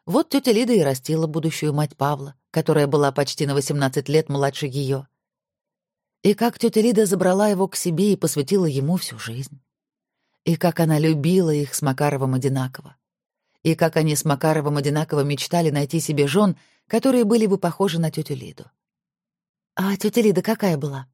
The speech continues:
спросила Зоя, когда он замолчал.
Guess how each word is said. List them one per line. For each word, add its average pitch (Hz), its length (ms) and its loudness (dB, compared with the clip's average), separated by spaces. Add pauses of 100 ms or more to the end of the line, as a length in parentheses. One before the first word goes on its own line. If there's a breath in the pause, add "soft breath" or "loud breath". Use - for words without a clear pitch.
(640)
спросила 135 540 -2
Зоя, 156 260 2
когда 131 300 0
он 135 120 -2
замолчал. 135 600 -4